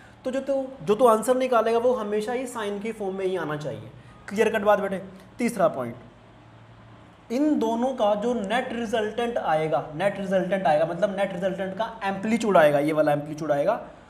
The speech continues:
वो इनको आप vector मान लो और उसका phase difference निकाल लो, तो वो जो angle आएगा उन दोनों vector के बीच में क्या आ जाएगा बेटे? एंगल आ जाएगा।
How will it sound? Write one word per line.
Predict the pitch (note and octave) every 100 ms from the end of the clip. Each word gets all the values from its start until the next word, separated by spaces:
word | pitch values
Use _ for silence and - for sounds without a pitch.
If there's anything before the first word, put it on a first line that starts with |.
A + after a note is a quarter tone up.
| - -
वो | F#3+ C#4+ D#4+
इनको | D4+ A#3+ A#3+ C4+ C#4
आप | B3 A#3+
vector | F#3+ G3+ - A#3+
मान | A3+ A3+ B3
लो | C#4 - - - - - -
और | A3+
उसका | A3+ B3
phase | A#3 A#3 A3+ G3+
difference | G3+ A3+ A3 G#3+
निकाल | G#3+ G#3 G#3
लो, | B3 B3+ -
तो | B3+ B3
वो | G#3 C4 D4+
जो | - C#4 C#4 -
angle | G3+ G#3+ A#3 B3+
आएगा | G3+ F#3 A3 A#3+
उन | A#3+ B3 G#3
दोनों | G#3 G#3+ B3+
vector | E3+ - G#3
के | G#3+
बीच | G3 F#3+ F#3+
में | G3+
क्या | G3+
आ | F#3+
जाएगा | F#3+
बेटे? | F3+ G3+
एंगल | G3 E3+ F#3
आ | A3+
जाएगा। | A#3 A3+ G3